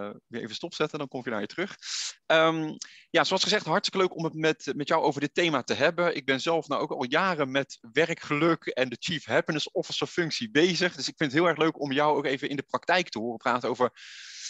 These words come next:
ja, misschien om even te beginnen, de eerste vraag van hoe ben je nou op dit thema gekomen? Op thema werkgeluk, op, op jouw rol ook van, eh, Chief Happiness Officer, werkgelukdeskundige, eh, binnen Actief Zorg. Kan je daar wat over vertellen?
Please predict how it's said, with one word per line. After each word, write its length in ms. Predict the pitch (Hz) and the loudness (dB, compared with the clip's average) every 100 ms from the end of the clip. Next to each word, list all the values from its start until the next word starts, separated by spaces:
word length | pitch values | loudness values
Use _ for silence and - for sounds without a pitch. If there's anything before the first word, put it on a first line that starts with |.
| - - - - - - _ | -12 -16 -20 -20 -20 -20 _
ja, 260 | 156 131 - | 2 2 -2
misschien 340 | 127 - - | -2 2 0
om 140 | 160 | 2
even 160 | - 156 | 2 2
te 60 | 135 | 0
beginnen, 300 | 113 208 180 | 0 2 4
de 60 | |
eerste 240 | - 185 - | 2 0 -2
vraag 240 | 170 160 | -2 -2
van 100 | - | -2
hoe 240 | 131 185 214 | -4 -4 2
ben 140 | 185 | 4
je 80 | 185 | 4
nou 160 | 165 156 | 2 0
op 140 | 151 | -2
dit 160 | 143 139 | -2 -2
thema 280 | 175 170 143 | 2 2 2
gekomen? 400 | - - 156 113 | -2 0 2 2
Op 120 | 110 | 0
thema 300 | 151 131 110 | 0 2 2
werkgeluk, 800 | 113 151 - 147 131 123 - - | 4 4 2 -4 -4 -4 -8 -4
op, 180 | 123 - - | -4 -4 -8
op 160 | 127 | -4
jouw 260 | - 107 107 | 2 2 2
rol 440 | 107 139 170 170 | 2 4 4 2
ook 240 | 139 147 - | 0 0 -4
van, 400 | - 135 131 127 | -2 0 0 -2
eh, 140 | 120 | -2
Chief 280 | 117 - 123 | -2 -2 -2
Happiness 360 | 123 139 165 151 | 0 0 0 -2
Officer, 440 | 143 139 - 143 | -6 -6 -2 0
werkgelukdeskundige, 1120 | 123 143 - 131 131 - - 147 135 135 123 - | 2 0 0 -4 -2 -2 -2 0 -2 0 0 0
eh, 140 | 120 117 | 0 2
binnen 240 | 135 131 | 2 0
Actief 300 | 117 - 156 | -2 -6 -6
Zorg. 280 | - 139 101 | -2 -2 0
Kan 140 | 156 | 2
je 60 | 156 | 4
daar 160 | 156 180 | 4 2
wat 120 | 160 | 0
over 160 | 147 | -4
vertellen? 280 | - - 113 | -6 -4 -4